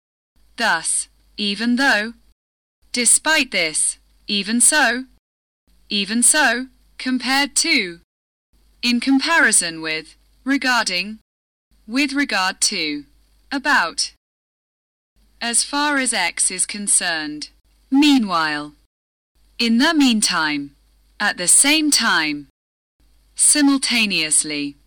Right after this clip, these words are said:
Later. In the long run. Generally.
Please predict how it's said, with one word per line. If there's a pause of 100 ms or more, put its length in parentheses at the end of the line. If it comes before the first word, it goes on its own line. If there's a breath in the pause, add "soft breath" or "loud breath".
(260)
Later. (960)
In
the
long
run. (440)
Generally.